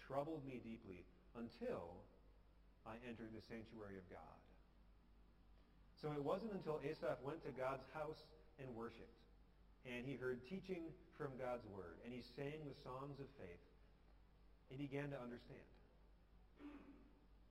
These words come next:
No, he didn't suddenly have a perfect understanding of why God does all the things he does, why God allows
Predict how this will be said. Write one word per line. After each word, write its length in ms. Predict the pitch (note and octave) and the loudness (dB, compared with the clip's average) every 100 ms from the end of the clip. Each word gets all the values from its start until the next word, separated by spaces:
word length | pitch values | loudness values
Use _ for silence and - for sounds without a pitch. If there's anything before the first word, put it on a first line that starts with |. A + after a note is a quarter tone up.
| C3 | 2
No, 240 | C#3 E3 | 6 6
he 160 | F#3+ D3+ | 6 4
didn't 240 | D#3+ D#3+ - | 2 2 2
suddenly 300 | D3 D3 D3 | 0 2 2
have 160 | C#3+ C3 | 4 4
a 80 | - C#3+ | 2 0
perfect 320 | C3+ C#3 - - - - D3+ | 2 0 -2 -10 -14 -4 4
understanding 560 | C#3+ C#3+ - C3 B2+ | 6 6 4 2 4
of 80 | A#2+ | 4
why 240 | A2+ A#2 B2 | 8 10 10
God 320 | B2 A#2+ A#2 | 10 8 8
does 160 | A#2 A2+ | 4 6
all 160 | A2+ A2+ | 4 4
the 80 | A2+ | 2
things 240 | A2+ A2 | 0 0
he 80 | A#2+ | 0
does, 240 | G#2+ A#2+ A2+ | 4 4 6
why 320 | A2 A2+ A#2+ | 8 8 8
God 220 | A#2+ A#2 A#2 | 8 8 8
allows 440 | A2+ A2 A2 | 8 8 6